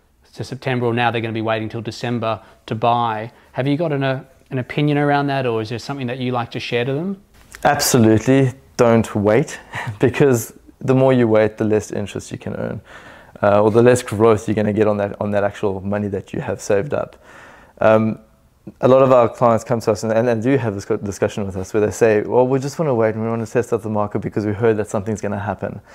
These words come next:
Speaker 2: It may happen, it may not happen, but what's the point of waiting? Right now, with the funds you have available, with the place that you are, with what you are looking to achieve, we can create that plan.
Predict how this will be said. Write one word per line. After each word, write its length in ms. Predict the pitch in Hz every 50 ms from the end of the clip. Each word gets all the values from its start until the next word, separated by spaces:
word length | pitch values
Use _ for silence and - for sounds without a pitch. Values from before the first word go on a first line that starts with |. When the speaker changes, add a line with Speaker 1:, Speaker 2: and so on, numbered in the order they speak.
| - - - - - - _ _ -
Speaker 2:
It 180 | - 143 139 147
may 160 | 139 143 127
happen, 340 | 113 110 107 - 156 165 165 -
it 140 | 131 - 127
may 120 | 113 113
not 140 | 113 107 98
happen, 320 | 104 107 98 - 110 107 98
but 140 | 117 113
what's 200 | 107 113 110 -
the 80 | - 104
point 240 | - - 107 104 101
of 60 | 98
waiting? 460 | 98 101 101 104 - - - - - - - - - - -
Right 380 | 113 117 120 123 131 139 135 139
now, 460 | 127 117 113 110 113 135 175 190 - _ _ _ -
with 200 | 117 120 - -
the 80 | - 135
funds 320 | - - 143 139 135 131
you 80 | 139 147
have 140 | 147 135 131
available, 640 | 131 113 104 110 107 107 104 98 107 113 127 143 135
with 200 | 113 113 - -
the 80 | 117
place 280 | - - 120 123 123 -
that 140 | 143 127 -
you 140 | 135 120 110
are, 280 | 107 98 123 147 165 - _ -
with 280 | 113 110 113 107 - 113
what 180 | 113 110 -
you 100 | 139 135
are 60 | 127 123
looking 280 | 120 113 - 131 117 -
to 120 | - 131
achieve, 420 | 127 123 - - 98 104 113 -
we 200 | 110 104 110 113
can 160 | 110 - 117 110
create 340 | - - - - 104 107 -
that 200 | 104 104 - -
plan. 260 | 110 104 - -